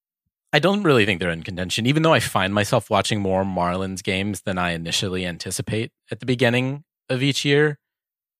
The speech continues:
I just, like, what's the plan, guys? What's, what are we, what are we doing here?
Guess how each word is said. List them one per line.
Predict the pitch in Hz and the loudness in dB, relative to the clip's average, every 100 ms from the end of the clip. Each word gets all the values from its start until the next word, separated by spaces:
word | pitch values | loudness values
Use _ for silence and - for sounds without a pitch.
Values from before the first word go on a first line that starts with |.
| _ - | _ -2
I | 147 | 2
just, | 165 - - | 2 -2 0
like, | 160 131 | 2 2
what's | 131 120 131 - | 0 -2 -2 -2
the | 120 | -10
plan, | - 143 135 104 95 98 - _ - | -8 -6 -4 -6 -8 -14 -20 _ -10
guys? | 104 107 113 - - - _ _ _ _ _ _ | -6 -6 -8 -10 -14 -20 _ _ _ _ _ _
What's, | - 147 - - - - | -10 -10 -8 -10 -12 -8
what | 151 | -6
are | |
we, | 151 143 139 139 | -2 -2 0 -2
what | 151 160 | -2 -2
are | 170 | 0
we | 160 | 2
doing | 143 131 104 95 87 85 _ _ _ | 2 2 2 -2 -6 -12 _ _ _
here? | - 92 82 80 | -10 -6 -6 -8